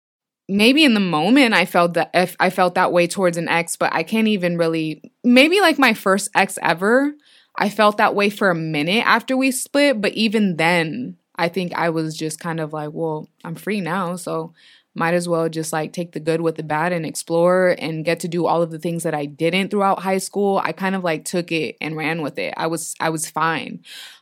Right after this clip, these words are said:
Um, which, interestingly enough, I feel like that one person definitely grew to resent me.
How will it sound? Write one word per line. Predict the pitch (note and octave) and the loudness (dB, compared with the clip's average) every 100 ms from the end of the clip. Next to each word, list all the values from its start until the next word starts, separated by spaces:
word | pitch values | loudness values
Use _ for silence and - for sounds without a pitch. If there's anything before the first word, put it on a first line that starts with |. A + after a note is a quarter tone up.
| - | -2
Um, | F3+ F3 E3 D#3+ | 2 2 2 -2
which, | - E3+ - | 0 -2 0
interestingly | F3+ F#3+ F#3 - F3 E3 - E3 E3+ | -4 -4 -4 -4 -6 -6 -6 -4 0
enough, | D#3 D#3 E3+ - | 0 0 -2 -2
I | F3 | -6
feel | F3+ F#3 | -4 -2
like | E3 D#3 | -2 0
that | D#3+ - | -2 -2
one | E3+ E3+ | -4 -6
person | F#3 F3 F#3 E3+ E3 - E3+ D#3 C#3+ | -4 -4 -2 -4 -6 -10 -12 -12 0
definitely | G3+ G#3 G#3 F#3+ D3 D#3 | 6 6 4 -2 -2 -4
grew | D3 D#3 D3 | -6 -6 -6
to | D3+ | -6
resent | D3 D3 C#3 - | -6 -4 -4 -4
me. | C3 F3+ | -8 -10